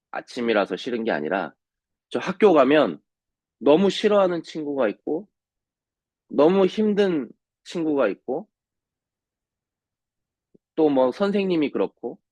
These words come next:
또 그런 게 없어도 뭔가 학교 가는 게 너무 힘들어요. 공부하는 것도 힘들고." 그런 친구들이 이 자리에 혹시 있다면 기도해 보세요.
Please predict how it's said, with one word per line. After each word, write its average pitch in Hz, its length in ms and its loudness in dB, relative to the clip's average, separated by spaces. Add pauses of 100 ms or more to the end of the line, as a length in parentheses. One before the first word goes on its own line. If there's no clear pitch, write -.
(1200)
또 185 120 0
그런 180 260 4
게 170 60 4
없어도 127 600 -2 (1300)
뭔가 175 300 2
학교 202 240 0
가는 170 220 0
게 156 80 -2
너무 123 260 -4
힘들어요. 127 460 -14 (1160)
공부하는 139 500 2
것도 110 240 -2
힘들고." 113 360 -8 (1600)
그런 160 240 4
친구들이 156 420 0
이 107 40 -4
자리에 120 220 2
혹시 127 240 -6
있다면 101 640 -2 (400)
기도해 120 320 0
보세요. 73 340 -8